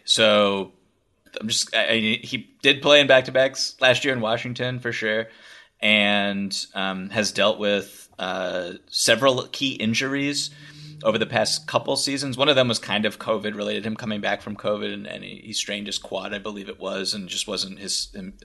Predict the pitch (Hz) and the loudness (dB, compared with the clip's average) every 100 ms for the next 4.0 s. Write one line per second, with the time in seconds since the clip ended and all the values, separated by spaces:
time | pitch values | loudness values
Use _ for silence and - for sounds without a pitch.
0 | 107 131 123 113 123 113 104 110 101 - | -8 -4 0 2 2 0 0 2 2 0
1 | - - - - _ 107 101 98 92 104 | -10 -20 -20 -20 _ -4 -4 -4 -8 -14
2 | _ _ _ _ _ _ _ _ - 147 | _ _ _ _ _ _ _ _ 2 4
3 | 127 123 113 110 110 - - 143 139 | 4 6 6 6 4 0 6 8 8